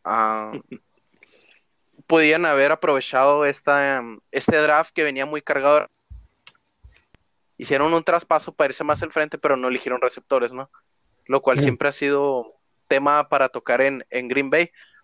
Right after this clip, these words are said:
Speaker 1: porque, pues, está Aaron Rodgers, está llegando a los últimos años de su carrera y no le están dando las, las armas para un buen ataque ofensivo.
Speaker 3: Nomás le agarraron un reemplazo ya. <laughs>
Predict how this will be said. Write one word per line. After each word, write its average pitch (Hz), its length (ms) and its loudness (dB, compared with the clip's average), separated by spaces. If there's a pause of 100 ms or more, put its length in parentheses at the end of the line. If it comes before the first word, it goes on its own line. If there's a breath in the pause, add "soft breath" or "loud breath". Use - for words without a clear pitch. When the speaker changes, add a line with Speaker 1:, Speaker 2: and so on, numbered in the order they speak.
(120)
Speaker 1:
porque, 123 380 -2
pues, 123 160 -10
está 151 220 -2
Aaron 156 180 -2
Rodgers, 147 540 0
está 135 180 -2
llegando 143 280 0
a - 20 -2
los 143 140 -8
últimos 143 300 -12
años 139 220 -6
de 143 80 -4
su 143 140 -14
carrera 139 480 2 (320 soft breath)
y 139 80 -10
no 143 160 2
le 147 60 0
están 139 260 -2
dando 139 240 0
las, 127 440 2 (520)
las 139 240 -2
armas 139 400 2
para 117 440 0 (220)
un 131 140 -16
buen 135 160 0
ataque 131 260 -4
ofensivo. 139 500 -6 (480)
Speaker 3:
Nomás 139 240 2
le 147 60 4
agarraron 135 400 2
un 143 140 0
reemplazo 127 560 -2
ya. 127 260 -6 (180)
<laughs> 160 140 -2